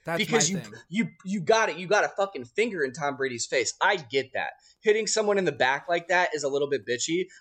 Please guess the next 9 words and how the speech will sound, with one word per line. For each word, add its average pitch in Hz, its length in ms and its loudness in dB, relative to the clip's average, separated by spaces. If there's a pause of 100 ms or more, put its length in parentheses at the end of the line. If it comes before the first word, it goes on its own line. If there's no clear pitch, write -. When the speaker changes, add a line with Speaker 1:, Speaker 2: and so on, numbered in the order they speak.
(120)
Speaker 2:
I 160 140 2
would 180 180 -2
maybe 170 240 -4
grab 139 400 0
him 175 220 -2
and 127 100 -6 (180)
rip 165 220 2
him 151 200 -6
backwards 190 680 -2